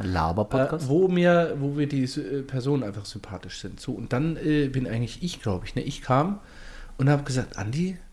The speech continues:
Speaker 1: Wir machen das jetzt.
Speaker 2: lass uns
Speaker 1: Punkt.
Speaker 2: doch mal Podcast
Speaker 1: <laughs>
Speaker 2: machen."
Speaker 1: Ja.
Speaker 2: Und ich hätte fast Schläge kassiert, weil natürlich er seit, äh, drei Jahren oder vier
Speaker 1: Sieben.
Speaker 2: äh, sieben Jahren <laughs> i-,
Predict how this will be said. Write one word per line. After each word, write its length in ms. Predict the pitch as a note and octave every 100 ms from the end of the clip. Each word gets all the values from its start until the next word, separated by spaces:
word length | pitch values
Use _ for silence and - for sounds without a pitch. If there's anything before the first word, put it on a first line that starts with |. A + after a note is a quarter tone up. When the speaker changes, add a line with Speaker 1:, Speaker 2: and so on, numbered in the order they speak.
| - - -
Speaker 1:
Wir 120 | A#2
machen 280 | G#2+ G#2 A2+
das 180 | F#2 -
jetzt. 180 | F2+ -
Speaker 2:
lass 220 | A2+ A2
uns 80 | D3
Speaker 1:
Punkt. 120 | A2
Speaker 2:
doch 140 | C#3+ -
mal 160 | C#3
Podcast 560 | A#2+ D#3+ - E3+ A#2+ -
Speaker 1:
<laughs> 0 |
Speaker 2:
machen." 320 | A#2+ A#2 E3+ - A#2+
Speaker 1:
Ja. 100 | A2
Speaker 2:
Und 160 | F3
ich 120 | D#3 D3
hätte 160 | C#3+
fast 220 | C#3+ D3 -
Schläge 380 | C3 C3 D#3
kassiert, 520 | - A#2+ - B2+ C#3+ B2+
weil 100 | B2
natürlich 460 | B2 C#3+ C3 - G#2
er 220 | C3 D3
seit, 380 | C#3+ C#3 C#3 D3
äh, 260 | C#3+ C3+
drei 300 | B2+ A#2 C3
Jahren 340 | C3+ C3 C#3+ D#3+
oder 180 | D#3 D3
vier 440 | - D#3 E3 F3 - -
Speaker 1:
Sieben. 320 | G2+ G#2+ A#2+ - - -
Speaker 2:
äh, 120 | F#3 D3
sieben 280 | C3 C#3+
Jahren 200 | A#2 G#2+ G#2 F#3 - - - -
<laughs> 500 | G3 G#3+ - G3
i-, 20 | -